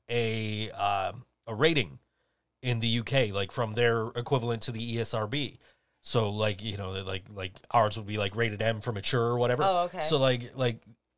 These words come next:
Speaker 1: there's rumors that the Mortal Kombat collection online just got, um, added to the, uh, it just, it just got rated in the U K.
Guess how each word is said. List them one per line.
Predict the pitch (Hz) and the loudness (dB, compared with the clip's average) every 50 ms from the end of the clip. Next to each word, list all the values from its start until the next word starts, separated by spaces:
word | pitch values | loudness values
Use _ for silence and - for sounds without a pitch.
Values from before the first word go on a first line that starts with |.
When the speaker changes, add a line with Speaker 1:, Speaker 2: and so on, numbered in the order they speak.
| _ _ - 123 123 | _ _ -18 -10 -2
Speaker 1:
there's | 131 165 233 262 247 269 | 2 2 2 2 2 2
rumors | 285 302 277 233 170 | 2 2 2 2 0
that | 202 185 | 0 -2
the | 165 | -2
Mortal | 151 156 202 247 254 | 0 0 0 0 2
Kombat | - 190 175 175 156 147 139 - | 2 2 4 4 4 2 2 2
collection | - 143 139 131 - - 131 | 2 2 2 2 2 0 2
online | 127 127 117 120 131 135 123 113 107 104 104 | 2 2 2 4 4 4 4 2 0 -2 -6
just | 104 - - 131 156 160 143 - - 127 117 101 | -4 0 4 4 4 4 4 0 -6 -8 -10 -4
got, | - 135 127 127 127 120 120 - - _ _ _ _ _ _ _ _ _ | 2 4 4 6 4 4 0 -2 -10 _ _ _ _ _ _ _ _ _
um, | - 104 107 104 101 98 98 98 82 _ _ _ _ _ _ _ _ _ _ _ _ _ _ _ _ _ _ _ - - - - | 0 2 2 2 2 0 -2 -4 -10 _ _ _ _ _ _ _ _ _ _ _ _ _ _ _ _ _ _ _ -20 -20 -10 -2
added | - 120 120 117 113 117 110 | 2 2 4 4 2 0 0
to | - - 120 113 | 0 0 0 0
the, | 101 107 104 101 101 104 | 0 0 0 0 0 0
uh, | 101 98 95 95 98 | 0 0 0 0 -2
it | 107 104 | -4 -4
just, | 104 113 110 104 | -4 -4 -4 -4
it | 117 | -4
just | 110 120 123 - | -4 -4 -2 0
got | - 127 117 101 92 85 - - _ - - - - - 127 123 | 2 2 2 2 -2 -10 -18 -20 _ -20 -20 -20 -20 -20 -10 -2
rated | 127 147 165 151 113 98 107 | 0 2 4 4 2 0 -2
in | - 120 117 110 104 104 | -2 0 0 0 0 0
the | 101 107 | -2 -2
U | 104 110 104 | -2 -2 -2
K. | - 165 180 110 64 - - | 0 0 0 0 -2 -6 -16